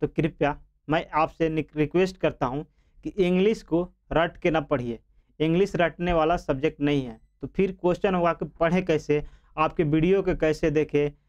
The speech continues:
बाकी तरीका क्या है पढ़ने का इंग्लिश। तो सारे चीज़ का सॉल्यूशन आप स्पोकन का प्लेलिस्ट में चले जाइए, पहला वीडियो में चले जाइए, वहाँ पे हमने बताया है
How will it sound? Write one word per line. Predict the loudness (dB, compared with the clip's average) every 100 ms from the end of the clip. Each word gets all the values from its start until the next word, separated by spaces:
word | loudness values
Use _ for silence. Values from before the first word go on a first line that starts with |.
| _ _ -2
बाकी | -2 0 -2
तरीका | 0 0 2 0
क्या | 2 2
है | 0
पढ़ने | 0 0 0 0
का | 0
इंग्लिश। | 0 2 2 0 -2 _ _ _ -6
तो | -4
सारे | 0 0 0
चीज़ | 0 -2 0
का | -2
सॉल्यूशन | 0 0 0 -2 0
आप | -2 0
स्पोकन | -2 -2 -2 0 0
का | -2 -2
प्लेलिस्ट | 0 2 2 0 -2
में | -2
चले | 0 2
जाइए, | 2 2 0 -4 _ _ -2
पहला | 0 2 2
वीडियो | 2 2 2
में | 0
चले | 0 0 0
जाइए, | 2 0 0 _ _ -2
वहाँ | 0 0 0
पे |
हमने | 0 0 -4 -12 -6 -4 -4 -6 -4
बताया | -4 0 2 2
है | 0